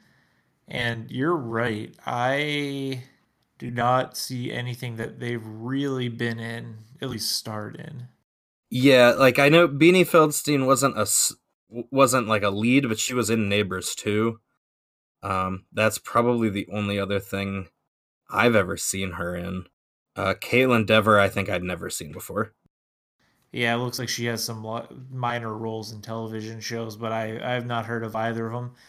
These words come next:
Speaker 1: Looking at the cast list, you're right, Jason Sudeikis is the only one I have, I have heard of. Do you know how this was received at the box office and by critics?
Speaker 2: Um, yeah, so the, one of the big reasons I was so excited for it was that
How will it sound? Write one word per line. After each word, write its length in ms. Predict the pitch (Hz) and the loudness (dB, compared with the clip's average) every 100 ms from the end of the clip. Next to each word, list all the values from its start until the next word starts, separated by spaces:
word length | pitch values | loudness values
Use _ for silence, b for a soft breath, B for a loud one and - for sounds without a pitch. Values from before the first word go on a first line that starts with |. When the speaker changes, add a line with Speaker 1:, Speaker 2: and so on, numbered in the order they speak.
| b b | b b
Speaker 1:
Looking 240 | 147 135 | -6 -4
at 80 | 127 | -6
the 80 | 120 | -6
cast 340 | 123 123 120 | 0 0 0
list, 160 | 131 117 | -4 -4
you're 120 | 123 | -2
right, 120 | 120 | -2
Jason 340 | 120 123 117 117 | -2 -4 -4 -6
Sudeikis 580 | 117 113 117 117 113 | -6 -4 -6 -4 -8
is 160 | 113 107 | -8 -10
the 160 | 117 - | -10 -10
only 440 | 131 123 120 120 | -8 -8 -8 -8
one 460 | 113 113 117 110 110 | -8 -6 -8 -10 -10
I 200 | 120 117 | -8 -8
have, 180 | 123 - - - - | -10 -14 -20 -20 -12
I 100 | 127 | -10
have 160 | 123 - | -10 -10
heard 220 | 117 110 | -12 -10
of. 220 | - 120 _ _ _ _ _ _ _ _ - | -12 -14 _ _ _ _ _ _ _ _ -8
Do 100 | 156 | -4
you 80 | |
know 80 | 175 | 2
how 120 | 147 | 2
this 220 | 135 135 139 | 2 -2 -4
was 160 | 120 | -6
received 460 | 120 117 120 117 120 | -4 -4 -4 -4 -6
at 100 | 117 | -8
the 60 | |
box 320 | 107 113 107 120 | -4 -4 -4 -6
office 380 | 113 123 113 | -6 -6 -8
and 340 | 113 107 110 104 | -8 -10 -14 -8
by 140 | 110 | -8
critics? 480 | 101 131 147 - - _ _ _ _ _ _ _ - | -6 -8 -8 -10 -14 _ _ _ _ _ _ _ 2
Speaker 2:
Um, 320 | 147 156 165 | 6 8 6
yeah, 300 | - 160 175 | 4 6 6
so 540 | - - 143 139 139 - _ _ _ _ - | 4 2 6 8 6 2 _ _ _ _ -2
the, 100 | 151 | -2
one 240 | 151 147 | 2 4
of 100 | 196 | 6
the 60 | 180 | 4
big 220 | 147 151 | 4 2
reasons 380 | 143 147 156 127 | 4 4 2 2
I 60 | 120 | 4
was 200 | 110 - | 4 2
so 160 | 123 | 2
excited 400 | 110 - 175 190 | 2 2 2 0
for 240 | - 120 113 | 0 0 2
it 80 | |
was 260 | 104 113 107 | 2 0 0
that 180 | 117 113 | -2 -4